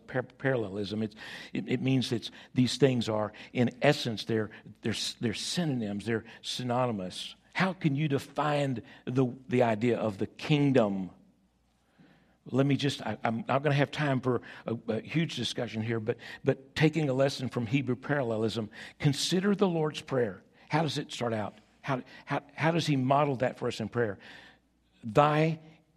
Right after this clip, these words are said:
kingdom come, thy will be done on earth as it is in heaven." Thy kingdom come. In Hebrew parallelism, the second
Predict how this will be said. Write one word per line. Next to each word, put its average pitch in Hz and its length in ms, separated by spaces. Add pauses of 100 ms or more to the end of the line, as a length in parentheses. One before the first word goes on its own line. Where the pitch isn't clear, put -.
(240)
kingdom 135 720 (100)
come, 131 600 (1500)
thy 156 280
will 120 300
be 131 240
done 95 480 (280)
on 113 260
earth 104 360 (580)
as 104 220
it 110 160
is 101 400 (440)
in 104 280
heaven." 101 640 (1500)
Thy 117 220
kingdom 127 460
come. 104 580 (2000)
In 120 120
Hebrew 135 340
parallelism, 113 800
the 107 80
second - 420